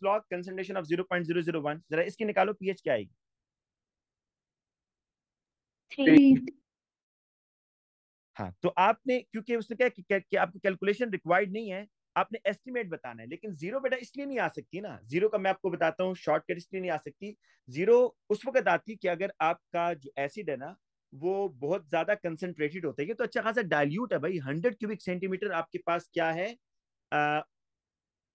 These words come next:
Speaker 1: water है, और उसके अंदर आप one cubic centimeter strong acid डाल रहे हैं, तो इसलिए आप यहाँ पर mixture Y में थ्री लिख दो,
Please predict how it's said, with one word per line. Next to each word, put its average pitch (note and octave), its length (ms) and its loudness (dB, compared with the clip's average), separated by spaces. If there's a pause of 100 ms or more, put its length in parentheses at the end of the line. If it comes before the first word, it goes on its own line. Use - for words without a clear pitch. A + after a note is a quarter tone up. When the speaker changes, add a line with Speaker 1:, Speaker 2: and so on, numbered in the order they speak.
(120)
Speaker 1:
water D3 460 2
है, G#2+ 200 -6 (1040)
और - 140 0
उसके A#3+ 240 -2
अंदर B3 240 2
आप F#3 260 2
one B3+ 160 -2
cubic G3+ 260 -10
centimeter D#3 420 -8
strong C#3 320 -4
acid B2 240 -6
डाल G#2+ 220 2
रहे D#3+ 120 -6
हैं, A3 80 -12 (300)
तो - 40 -2
इसलिए G#3 400 4 (100)
आप E3 180 2
यहाँ D3+ 240 -4
पर A3 160 -2 (300)
mixture E3+ 460 0 (180)
Y C3+ 200 0
में D#3 140 -10
थ्री A2+ 220 -10
लिख A#2 160 -8
दो, E3 200 0